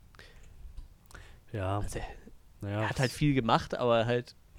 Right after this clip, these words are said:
Speaker 2: auch nicht so viel, was irgendwie im, im, im Kopf geblieben ist, ne, hab ich so das Gefühl.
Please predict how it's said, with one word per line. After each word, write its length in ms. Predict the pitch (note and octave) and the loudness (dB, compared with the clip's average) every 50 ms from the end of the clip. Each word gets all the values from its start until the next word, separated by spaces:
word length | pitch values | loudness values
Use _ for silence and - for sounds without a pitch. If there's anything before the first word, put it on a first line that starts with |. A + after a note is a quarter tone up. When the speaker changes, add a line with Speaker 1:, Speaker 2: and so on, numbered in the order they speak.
| - - - - - - - | -20 -18 -16 -16 -14 -14 -12
Speaker 2:
auch 120 | - A#2 A#2 | -10 -6 -2
nicht 180 | A#2 A#2 - | -2 -2 -2
so 80 | - C3+ | -4 -4
viel, 220 | - - C#3 C3 | -2 0 0 0
was 140 | C3 B2+ - | 0 -2 -4
irgendwie 280 | D#3 C#3+ C3 C3 C3 C3 | -4 -6 -4 -2 0 0
im, 180 | C3 C3+ C3+ C3+ | 0 0 -2 -4
im, 300 | C3 B2+ B2+ B2+ B2+ B2+ | -4 -4 -6 -6 -6 -6
im 260 | B2 B2 B2+ C3 - - - - - - | -8 -8 -8 -10 -12 -16 -20 -20 -14 -8
Kopf 200 | - E3 D#3 - | -4 -4 -4 -4
geblieben 380 | - - - - G2+ G2+ G2+ G#2 | -6 -8 -6 -6 -4 -4 -4 -6
ist, 160 | A2+ A2+ - | -6 -6 -8
ne, 100 | A2+ A#2 | -8 -8
hab 60 | A#2+ | -8
ich 80 | A#2+ - | -8 -8
so 80 | - | -8
das 120 | A#2 A2 - | -8 -8 -10
Gefühl. 320 | - - - B2 B2 B2+ | -12 -10 -8 -6 -6 -8